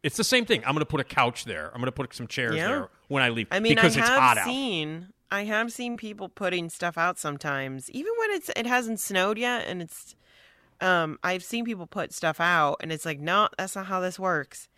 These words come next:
Speaker 2: And I
Speaker 1: Yeah.
Speaker 2: think that's the only time that people are allowed to, like, move the stuff without
Speaker 1: Well,
Speaker 2: some
Speaker 1: there,
Speaker 2: kind of
Speaker 1: there's a p-,
Speaker 2: revenge. <laughs>
Speaker 1: there is a thing. There's, now we've actually gotten, I don't know if it's an actual on the books law, but there's, like, an, uh, an unspoken rule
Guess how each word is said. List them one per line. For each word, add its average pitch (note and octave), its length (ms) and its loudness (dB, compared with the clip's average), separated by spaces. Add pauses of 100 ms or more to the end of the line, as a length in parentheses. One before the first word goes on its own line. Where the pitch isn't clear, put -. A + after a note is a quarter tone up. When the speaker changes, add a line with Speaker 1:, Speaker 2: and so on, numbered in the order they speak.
(220)
Speaker 2:
And F3+ 120 0
I - 20 4
Speaker 1:
Yeah. A3+ 60 2
Speaker 2:
think B3+ 160 -2
that's A3 220 2
the G#3+ 160 0
only G3 220 0
time G#3+ 380 0
that F3 120 -2
people E3+ 340 -2
are D#3 140 4
allowed C#3+ 440 2
to, C#3 100 -12
like, C3 400 -12 (300)
move D#3 540 -4
the C#3+ 80 -4
stuff D3 580 0
without C#3 480 0 (220)
Speaker 1:
Well, F#3 400 6
Speaker 2:
some D#3 220 -6
Speaker 1:
there, F3 120 6
Speaker 2:
kind D3 220 2
of C3+ 320 -2
Speaker 1:
there's F3+ 240 4
a F3 40 0
p-, - 140 -2
Speaker 2:
revenge. F3 680 2
<laughs> D3+ 100 -14
Speaker 1:
there G3+ 180 8
is A#3 120 4
a A3+ 80 4
thing. B3 300 4
There's, F3 220 0
now A3 180 6
we've G#3 180 2
actually F3 300 2
gotten, C#3+ 260 4
I D3+ 60 6
don't E3 100 -2
know D3+ 80 4
if C3+ 120 0
it's B2 120 -4
an A#2+ 120 -6
actual B2 500 2
on A#2+ 160 0
the A2+ 80 -2
books A2+ 320 0
law, A2 380 0
but A2 160 -6
there's, B2 260 -2
like, A#2+ 160 -2
an, A#2 140 -2 (100)
uh, C#3 120 0 (100)
an B2 160 -2
unspoken C#3 720 0
rule A2+ 500 0